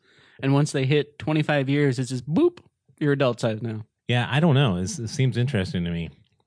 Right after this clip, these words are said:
Speaker 2: 'cause elves are supposed to be, like, so awesome.
Speaker 1: Super awesome. And that's half the reason I'm excited for this Lord of the Rings series is 'cause we're,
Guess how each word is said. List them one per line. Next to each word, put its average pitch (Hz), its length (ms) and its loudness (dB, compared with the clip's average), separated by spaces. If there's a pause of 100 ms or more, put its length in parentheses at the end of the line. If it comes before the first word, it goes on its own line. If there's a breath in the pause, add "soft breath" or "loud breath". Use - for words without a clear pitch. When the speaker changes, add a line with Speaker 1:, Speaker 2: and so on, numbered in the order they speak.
(120)
Speaker 2:
'cause 113 160 -2
elves 131 280 -2
are 123 40 -8
supposed 117 280 -2
to 107 40 -8
be, 110 120 -2
like, 98 240 -2
so 107 340 0
awesome. 87 500 -6 (380)
Speaker 1:
Super 139 380 0
awesome. 98 260 -6
And 135 80 -2
that's 160 260 -4
half 147 200 -4
the 165 80 -4
reason 156 240 -2
I'm 143 100 -2
excited 135 380 -6
for 135 100 -2
this 127 160 -2
Lord 135 200 0
of 123 40 -2
the 120 80 0
Rings 151 220 -2
series 110 320 -6
is 113 120 -4
'cause 120 220 -4
we're, 123 340 -2